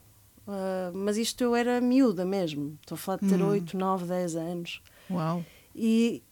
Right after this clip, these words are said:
Speaker 1: eventualmente, lembro-me, por exemplo, que aos doze, eh, eu sempre escrevi muito, extra-escola, não é? E lembro, por exemplo, que aos doze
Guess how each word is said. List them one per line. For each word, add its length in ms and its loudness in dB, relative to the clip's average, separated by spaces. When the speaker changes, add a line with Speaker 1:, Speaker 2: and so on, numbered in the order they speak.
Speaker 1:
eventualmente, 1000 4
lembro-me, 520 4
por 120 -2
exemplo, 280 0
que 140 0
aos 240 2
doze, 560 -2
eh, 160 4
eu 40 4
sempre 320 4
escrevi 380 2
muito, 420 0
extra-escola, 960 0
não 120 -6
é? 100 -6
E 60 -6
lembro, 240 2
por 100 -4
exemplo, 300 -2
que 100 -6
aos 180 0
doze 440 -2